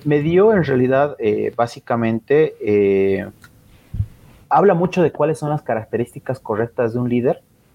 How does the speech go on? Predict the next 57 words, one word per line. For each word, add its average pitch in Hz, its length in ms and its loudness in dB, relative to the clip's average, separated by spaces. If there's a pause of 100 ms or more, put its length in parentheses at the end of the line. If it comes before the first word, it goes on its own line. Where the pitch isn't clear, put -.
(260)
También 139 360 0
habla 147 280 0
de 120 160 -4
cuáles 139 320 -2
son 139 160 -6
los 131 140 -4
puntos 127 460 -4
interesan-, 110 580 -4
o 117 60 -8
sea, 117 160 -2
los 117 140 -6
puntos 139 260 -4
que - 120 -6
tú 120 100 -2
deberías 117 300 0
evaluar. 110 260 0
Y 131 80 -4
para 127 220 -2
mí 151 160 -2
una 170 180 -2
característica 113 720 -6
muy 117 240 -2
interesante, 107 680 -4
que - 260 -10
pues 98 160 -10
la 98 80 -2
hago, 104 320 -2
la 107 140 -6
hago, 104 280 -4
la, 110 180 -4
la 101 120 -4
comparto, 104 580 -6 (560)
es 156 140 -2
que 151 480 0
una 196 260 0
persona, 123 540 -2
un 139 140 -2
buen 143 180 0
líder, 123 260 -2
tiene 151 240 -2
que - 80 -6
ser 117 160 -4
experto - 460 -6
en 104 80 -8
su 135 160 -4
área, 135 180 0
¿no? 92 160 -8
Tiene 113 280 -6
que - 120 -10
saber 120 380 -2
del 101 160 -2
qué - 100 -4
es 101 80 -2
lo 104 100 -4
que - 100 -20
está - 160 -14
haciendo. 90 300 -4